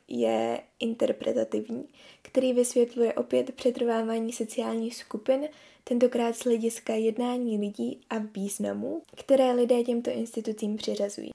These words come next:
Představiteli jsou například George Herbert Mead, Erving Goffman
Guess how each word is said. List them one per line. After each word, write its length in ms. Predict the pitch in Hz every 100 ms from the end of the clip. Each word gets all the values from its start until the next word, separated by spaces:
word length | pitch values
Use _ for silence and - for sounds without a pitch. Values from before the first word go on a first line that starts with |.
| _
Představiteli 600 | - 277 262 254 254 247
jsou 220 | 247 254
například 580 | 240 233 240 233 233 233
George 580 | 233 - 247 226 240 -
Herbert 580 | - 233 214 208 - -
Mead, 360 | 208 247 302 - - - - -
Erving 500 | - 247 240 220 214 - -
Goffman 500 | 233 240 269 277 285